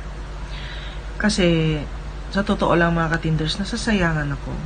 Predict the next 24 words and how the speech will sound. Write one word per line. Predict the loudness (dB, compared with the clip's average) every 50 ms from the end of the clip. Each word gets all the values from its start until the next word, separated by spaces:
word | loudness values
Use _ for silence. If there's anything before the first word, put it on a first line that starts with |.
| -6 -4
Kung | -2 -2 -2 0 2
pwede | 2 2 4 4 2 4
nga | 4 4 4 4
lang, | 4 4 4 4
hindi | 4 4
na | 4 4
ako | 2 0 0 -2
mag-close, | -2 0 0 0 0 0 -2 -4 -2 0
twenty-four | 0 2 2 2 2 2 4
hours | 4 4 4 2 0 -4 -6
ako. | -6 -6 -6 -6 -6 -8 -10 -10 -8 -8 -6 -6
<laughs> | -4 -4 -6 -6 -6 -8 -8 -4 -2
Nasasayangan | 2 2 4 4 4 4 6 6 6 6 4 4 2
ako | 2 0 0
sa | -2 0 0
mga | 0 2 2 2 2
mamimili | 2 4 4 4 4 4 4 4 4 2 2
tuwing | 0 0 0 0 0 0
umaga. | 2 2 2 2 2 2 0 0 0 -2 -4 -6 -8 -8 -8 -8 -8 -8 -8 -8 -8 -8 -8 -8 -10 -8 -2 0
Kaso | 0 2 4 4
lang, | 6 6 6 4 4
wala | 4 4 6 6 6
naman | 6 4 4
akong | 2 2 2 2